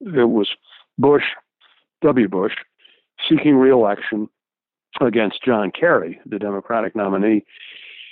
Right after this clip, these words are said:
And the nation at the time, well, it still is, was convulsed with the question of how you deal with terrorism. And it was, it was a, a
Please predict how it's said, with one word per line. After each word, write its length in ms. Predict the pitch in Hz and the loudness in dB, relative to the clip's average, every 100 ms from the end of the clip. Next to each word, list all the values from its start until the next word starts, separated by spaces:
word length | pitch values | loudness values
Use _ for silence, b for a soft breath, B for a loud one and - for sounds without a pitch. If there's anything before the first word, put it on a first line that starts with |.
| B B - | B B -4
And 420 | 135 131 127 120 113 | 0 2 2 0 0
the 120 | 123 | 0
nation 640 | 123 160 220 - 143 110 - _ _ _ _ 123 | 0 2 0 0 -4 -4 -10 _ _ _ _ -8
at 140 | 107 | -8
the 80 | 117 | -8
time, 640 | - 190 180 135 123 120 - _ 127 | -6 -2 0 2 0 -2 -6 _ -2
well, 200 | 110 98 | 0 0
it 80 | - | 0
still 320 | 139 139 190 | 2 4 2
is, 120 | 87 - | -2 -8
was 100 | 101 - | -10 -2
convulsed 800 | 139 110 120 156 101 101 - - b b b b b b _ _ _ - | 2 2 4 2 2 -2 -6 -8 b b b b b b _ _ _ -2
with 400 | 123 120 117 - 104 | 2 4 4 0 -8
the 80 | 104 | -4
question 520 | - 131 - - 110 | 0 0 0 -4 -4
of 120 | 101 | -4
how 180 | - 135 | -2 0
you 200 | 131 123 | 2 2
deal 160 | 107 98 | 2 0
with 160 | 98 | -2
terrorism. 640 | - 240 190 87 - - - _ _ _ _ _ _ _ _ _ - | -2 0 0 0 -6 -12 -16 _ _ _ _ _ _ _ _ _ -8
And 340 | 123 117 113 110 | -2 2 2 2
it 200 | 117 113 | 0 0
was, 160 | 95 - | -6 -4
it 60 | 113 | -2
was 160 | 110 104 | -2 -4
a, 100 | 95 - | -8 -8
a 60 | - | -8